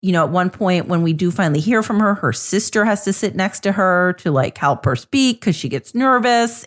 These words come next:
And, and the thing is, they're so forthcoming on the family about their fight with the Children's Hospital and fight with what's happening. And I feel like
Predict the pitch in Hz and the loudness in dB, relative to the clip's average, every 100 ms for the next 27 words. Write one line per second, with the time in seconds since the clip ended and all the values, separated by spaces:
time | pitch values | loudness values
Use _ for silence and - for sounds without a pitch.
0 | - 185 160 160 160 _ _ _ _ - | 0 2 2 -2 -6 _ _ _ _ -2
1 | 233 226 214 - 285 262 320 185 185 - | 0 2 0 0 0 0 2 2 0 -8
2 | _ _ _ 233 226 247 254 - 254 277 | _ _ _ -2 0 0 0 0 0 0
3 | - 240 247 254 269 - 190 185 175 170 | -2 0 2 0 -2 -2 0 2 2 2
4 | 175 - _ 190 185 226 233 247 175 170 | -2 -4 _ -2 0 0 2 2 2 2
5 | 175 - 185 185 175 165 160 185 180 170 | 0 0 -2 2 2 2 0 0 2 2
6 | 165 - _ - 220 214 202 208 196 190 | 0 -4 _ -2 0 2 0 0 0 0
7 | - 196 202 262 214 202 196 175 - 160 | -2 -2 0 0 0 0 0 -2 -2 -2
8 | 151 156 - 214 202 - 202 202 190 240 | 0 -2 0 0 0 0 -2 0 -2 -2
9 | 247 208 180 165 175 175 - 214 202 196 | -2 0 0 0 0 -2 -2 0 2 2
10 | 196 | -2